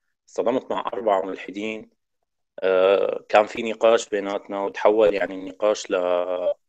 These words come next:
فيك تقول يعني لخناقة يعني. آه، المشكلة إنه في الم-، في بعض الملحدين لسه بيحملوا الفكر الديني المتشدد. ال-، في منهم مس-، في شخص،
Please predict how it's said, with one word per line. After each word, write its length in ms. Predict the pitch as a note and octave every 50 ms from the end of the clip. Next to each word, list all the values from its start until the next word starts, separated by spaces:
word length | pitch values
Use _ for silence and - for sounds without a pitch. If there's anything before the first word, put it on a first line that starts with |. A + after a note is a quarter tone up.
| _ _ _ _ _ _ _ _ _ _ _ _ _ _ _ _ _ _ _ _ _ _ _ _ _ _ _ _ _ _ - - G#2 G2 - _ _ _ _ - - _
فيك 260 | - - A#2 A2 -
تقول 260 | - C3 B2 A#2+ A2
يعني 300 | G#2+ G2 F2+ F#2+ G2 G2
لخناقة 1700 | F#2+ F#2+ F#2+ F#2 F2+ F2+ F2+ F2+ F2+ F2+ F2+ F2+ F2+ - - - - - _ _ _ _ _ _ _ - - - A#2 A2+ A2+ A2+ - F#2+ F2+
يعني. 280 | F2 E2+ E2+ E2+ - _ _ _ _ _ _ _ _ _ _ _ _ _ _ _ _ _ _ _ _ _ _ _
آه، 440 | - G#2 G2+ G2+ G2 G2+ G2+ - -
المشكلة 560 | G#2+ G#2 G#2 B2 D#3 - - - - D#3 -
إنه 160 | A2+ A#2 A#2 A2
في 440 | - - B2 A#2+ - - - - - _ A#2
الم-، 280 | G#2+ G#2 G#2+ A2 G#2+
في 220 | - - - - A#2+
بعض 200 | B2+ C#3 C#3 C3+
الملحدين 720 | A2+ A2+ A2 - - - G#2+ A2 A2+ A#2 A#2 A2+ A#2 _ _ _ _ _ _ _ _ _ _ _ -
لسه 300 | B2 C3+ - - C3+ C3
بيحملوا 420 | C3 - - - - B2 A#2 A#2
الفكر 340 | A#2 - - A2+ - - G#2+
الديني 560 | G2 G2 F#2 A2 A#2 A#2 A2+ A2+ A#2 A#2+ - _ _ _ _ _ _ _ _ -
المتشدد. 1300 | G#2 G2+ F#2+ G2 F#2+ F#2 F#2+ F#2+ F#2+ F#2+ F#2+ F#2 F#2+ G#2 G#2 - - - C3 G2 F2+ F2 E2+ E2+ D#2+ - _ _ _ _ _ _ _ _ _ _ _ _ _ _ _ _ G2
ال-، 180 | F#2+ - -
في 160 | - - C#3
منهم 360 | C#3 C#3+ D3 C#3+ C3 B2 A2 G#2+
مس-، 160 | G#2+ - -
في 280 | - - - C3 B2+
شخص، 520 | B2 - C#3+ - - A#2 A#2+ - - -